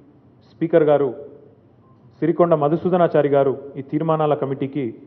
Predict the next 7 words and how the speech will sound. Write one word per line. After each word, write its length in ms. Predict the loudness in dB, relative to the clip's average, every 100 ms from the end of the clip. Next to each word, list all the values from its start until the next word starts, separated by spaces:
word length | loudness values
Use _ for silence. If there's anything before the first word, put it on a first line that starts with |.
| -20 -20 -12
అధ్యక్షుడిగా 540 | -6 -4 -4 -4 -2 -2 -4 -14 -20 _ _ _ _
వారు 300 | 0 2 2 -2 -8
వ్యవహరిస్తారు. 580 | -6 -2 -2 -4 -4 -6 -8 -20 -20 -20 _ _ _ _ _ 0
వారి 280 | 2 4
ఆధ్వర్యంలో 640 | 2 2 0 0 0 -2 -2 -12 -10
తీర్మానాల 440 | -8 -6 -4 -4
కమిటీ 460 | -2 -4 -4 -6